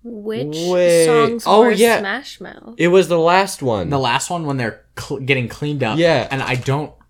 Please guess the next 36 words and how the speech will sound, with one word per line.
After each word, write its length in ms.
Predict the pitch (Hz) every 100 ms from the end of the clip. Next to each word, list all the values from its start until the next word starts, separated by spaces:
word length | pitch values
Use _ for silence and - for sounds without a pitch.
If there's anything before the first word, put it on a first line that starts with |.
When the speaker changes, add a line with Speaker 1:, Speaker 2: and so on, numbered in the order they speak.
| _ -
Speaker 2:
It 60 | 151
was 140 | 151
like, 200 | 156 -
"All 200 | 131 143
the 60 | -
good 280 | 247 262 269
things, 440 | 262 240 214 196 - _
Speaker 1:
<laughs> 220 | _ _
Speaker 2:
everything 460 | 139 135 147 135 127
will 100 | 127
get 200 | 127 107
better" 320 | 107 107 123
or 60 | 131
something. 580 | 131 135 135 139 143 143 -
Speaker 3:
Mm-hmm. 460 | 139 131 131 143 -
But 120 | 131
I 140 | - 135
don't 300 | 156 156 -
know 440 | 135 123 117 - 123
the 140 | 120
first 500 | - 117 107 - -
one. 380 | 92 80 - 104 - - - - _ _ _
Speaker 2:
Yeah, 200 | 110 98
I 40 |
Speaker 3:
So 100 | 95
Speaker 2:
don't 80 | 90
remember 240 | 87 87 82
the 60 |
first 220 | 92 82 92
one. 160 | 87 - - - 123
Um, 600 | 151 156 143 143 - - - _ - _ - _ _
Shrek 420 | - - 147 175
was 160 | 208 185
a 80 | 135
picture 440 | - 131 - 185
book? 380 | 185 226 226 -